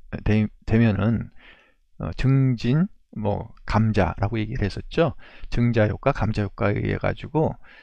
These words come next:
전압이 더 증가하거나 동일한 부하 조건에서, 대해서 또는 더, 어, 자-,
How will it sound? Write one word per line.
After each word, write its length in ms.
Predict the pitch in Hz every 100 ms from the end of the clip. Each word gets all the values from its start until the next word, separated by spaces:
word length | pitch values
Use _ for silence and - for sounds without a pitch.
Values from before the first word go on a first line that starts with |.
| - - - - _ - -
전압이 520 | - 127 151 143 139 143
더 280 | 101 110 113 - -
증가하거나 1000 | - 131 143 131 98 110 110 92 82 - - - - -
동일한 540 | - 123 104 92 170
부하 200 | - 101
조건에서, 960 | 101 - 95 92 87 - 98 - 92 120 - - - - -
대해서 500 | - 95 - - 135 - - - -
또는 240 | - 123 139
더, 300 | 110 135 175 - _ _ _ - -
어, 80 | 90 92 - - - _ _ _ _ _ _ - -
자-, 380 | - 104 110 107